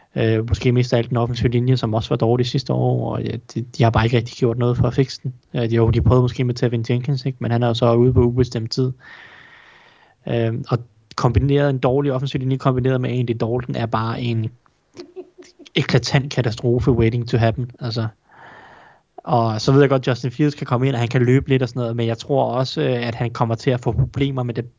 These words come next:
altså det mængde pres. Jeg tror, der kommer til at være mange dårlige spil. Jeg tror, han kommer til at tage rigtig mange sacks i år,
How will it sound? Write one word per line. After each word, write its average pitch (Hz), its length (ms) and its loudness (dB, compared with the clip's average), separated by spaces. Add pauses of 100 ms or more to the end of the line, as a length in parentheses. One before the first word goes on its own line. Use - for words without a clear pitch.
(100)
altså - 220 -12
det 131 100 0
mængde 123 240 -2
pres. 123 380 -4 (340)
Jeg - 80 -20
tror, 131 100 4
der 123 60 6
kommer 127 160 4
til - 120 -2
at 127 60 2
være 147 100 2
mange 120 260 0
dårlige 123 360 0
spil. 127 180 -2
Jeg 120 140 -2 (140)
tror, 131 100 0
han 120 80 2
kommer 123 140 -2
til 123 100 -4
at 120 60 -2
tage 120 160 -2
rigtig 120 180 -2
mange 117 180 -2
sacks 113 360 -2
i 120 80 -2
år, 110 200 -4